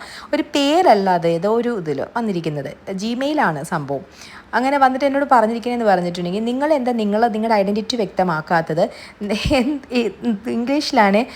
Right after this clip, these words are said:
അപ്പോൾ അത് മലയാളത്തിൽ പറയുമ്പോൾ അങ്ങനെ പറയാൻ പറ്റത്തുള്ളല്ലോ. ഭയങ്കര ദുരൂഹതയുണ്ട്, ഏഹ്, നിങ്ങളുടെ ഫാമിലി എവിടെയാണ്, ഏഹ്, അതൊക്കെ ഒന്ന് പറയൂ,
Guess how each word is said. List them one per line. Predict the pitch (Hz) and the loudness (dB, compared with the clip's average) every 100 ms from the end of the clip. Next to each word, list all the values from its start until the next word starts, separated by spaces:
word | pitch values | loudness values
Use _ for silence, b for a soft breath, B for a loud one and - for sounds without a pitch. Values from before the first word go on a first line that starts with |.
| B | B
അപ്പോൾ | - | 2
അത് | 247 247 | 4 6
മലയാളത്തിൽ | 220 226 226 262 | 6 6 4 0
പറയുമ്പോൾ | 247 240 220 | 2 2 0
അങ്ങനെ | 202 208 | 0 2
പറയാൻ | 208 185 185 | 4 4 0
പറ്റത്തുള്ളല്ലോ. | 170 175 175 170 170 | -2 -2 0 0 2
ഭയങ്കര | 214 240 294 233 220 | 2 2 -2 0 0
ദുരൂഹതയുണ്ട്, | 214 233 247 277 269 175 160 208 B B B 220 | 2 0 2 2 4 0 2 2 B B B -2
ഏഹ്, | 196 196 190 190 180 175 190 | 2 2 2 0 0 -2 -2
നിങ്ങളുടെ | 240 220 208 - | -2 0 0 2
ഫാമിലി | 208 208 240 262 220 | 2 2 0 0 0
എവിടെയാണ്, | 185 180 165 156 180 294 B B - 175 | 2 0 -2 -2 -4 -6 B B -10 -6
ഏഹ്, | 180 170 175 - | -4 -2 -2 -2
അതൊക്കെ | 220 240 254 | -4 0 0
ഒന്ന് | 214 202 | 0 2
പറയൂ, | 175 160 165 | 2 4 0